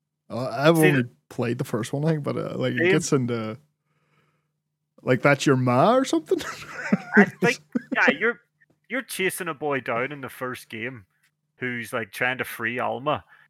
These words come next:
Speaker 2: And then I think in the, is it the second or third game, there was a whole thing where you learn he's your brother or something, and Alma's your ma and all this here. And like I said, I've never played the second or third. I picked up all three of them on Steam for, like,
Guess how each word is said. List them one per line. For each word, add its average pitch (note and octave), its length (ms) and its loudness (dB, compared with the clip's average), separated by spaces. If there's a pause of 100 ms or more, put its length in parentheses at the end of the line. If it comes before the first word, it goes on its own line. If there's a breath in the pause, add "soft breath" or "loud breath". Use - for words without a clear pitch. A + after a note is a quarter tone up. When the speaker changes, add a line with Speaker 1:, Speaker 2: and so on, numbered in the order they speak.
(180)
Speaker 2:
And A#2 140 -8
then A#2+ 200 0
I C#3 120 2
think C3+ 400 -4
in A2+ 140 -10
the, A2 140 -6 (100)
is A#2 120 -10
it A#2 120 -14
the A2+ 80 -14
second D3+ 360 -2
or C3 80 -4
third A#2 340 -6
game, A2+ 240 -8
there C3 100 -8
was A2+ 100 -10
a A2 60 -6
whole A2+ 160 -6
thing A2+ 200 -8
where G#2+ 100 -14
you G#2+ 120 -8
learn A2+ 200 -4
he's G#2+ 260 -8
your G#2 140 -8
brother A2+ 560 -4
or D3+ 60 -6
something, D3+ 480 -8 (400 soft breath)
and G#2+ 100 -8
Alma's A#2 380 -2
your A2 120 -2
ma A#2+ 500 0
and A2+ 100 -4
all A2 140 -2
this G#2+ 220 -10
here. A2+ 320 -6
And A#2 180 -10 (440 soft breath)
like E3 120 -2
I - 20 -10
said, D3+ 120 2
I've D#3+ 100 -2
never C#3 160 -4
played A#2+ 180 -4
the G#2 60 -16
second A#2 300 -4
or A#2+ 80 -8
third. B2 320 -6
I - 40 -4
picked - 300 -6
up B2+ 140 0
all A#2 140 -2
three A2 260 -6
of B2 60 -4
them C#3+ 120 -8
on A#2+ 120 -6
Steam C3+ 480 -10 (260)
for, A#2 140 -6
like, G#2 300 -10